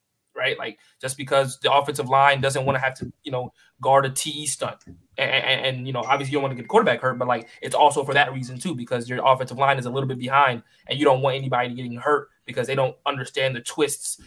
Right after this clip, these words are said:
that your defensive line coaches already started to scheme up in the preseason. So, you know, and playing on both sides, you're absolutely right.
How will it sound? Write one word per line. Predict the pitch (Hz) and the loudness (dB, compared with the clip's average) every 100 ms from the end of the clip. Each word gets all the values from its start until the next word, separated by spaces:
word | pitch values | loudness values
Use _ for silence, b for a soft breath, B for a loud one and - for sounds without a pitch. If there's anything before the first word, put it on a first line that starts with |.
| - | -8
that | 127 | -6
your | 135 | -6
defensive | 123 139 139 131 127 | -6 -6 -6 -4 0
line | 131 135 | 2 2
coaches | 135 117 123 123 | 0 -6 -2 -2
already | - 131 127 | 4 4 4
started | 120 123 | -2 -2
to | 117 | -2
scheme | - 143 127 | -6 -4 0
up | 131 - b b | 0 -2 b b
in | 123 | -8
the | 123 | -2
preseason. | 165 165 127 113 - | 0 0 0 -6 -4
So, | - 123 b b b | 2 2 b b b
you | 160 | 8
know, | |
and | 143 143 | 8 4
playing | 175 202 | 4 4
on | 202 | 4
both | 170 196 | 2 0
sides, | 202 208 220 180 | 2 2 0 -2
you're | 143 | 0
absolutely | 143 143 135 | 0 -2 -6
right. | 117 | -6